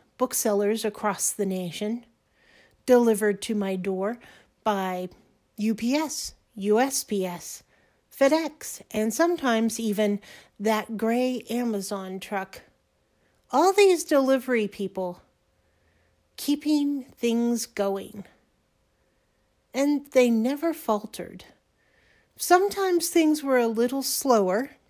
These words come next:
because they became so busy. But so it wasn't the next day.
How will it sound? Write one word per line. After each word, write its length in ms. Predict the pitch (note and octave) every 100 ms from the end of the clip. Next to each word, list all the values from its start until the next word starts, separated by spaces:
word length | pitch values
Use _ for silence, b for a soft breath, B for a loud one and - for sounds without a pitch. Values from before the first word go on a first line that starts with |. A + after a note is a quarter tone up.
| _
because 420 | A3 A#3 A3 G3
they 160 | A3 G3+
became 520 | G#3+ - A#3 G#3+ G#3 B B B _
so 640 | - - B3+ C#4 C4 G#3
busy. 640 | F3+ A#3 A3+ F3+ - - _ _ _ _ _ _ _ _ _ _ _ _ _ _ -
But 380 | G3 A3+ G#3+ _ _ _ _ _ _ _ _ _ _ _ - _ -
so 360 | - - D4
it 120 | D4 A#3
wasn't 580 | D4+ D4+ A#3 G3+ - A3
the 120 | A3+
next 580 | G#3+ G#3 G#3 - - G#3
day. 500 | G#3+ F#3+ - G#3+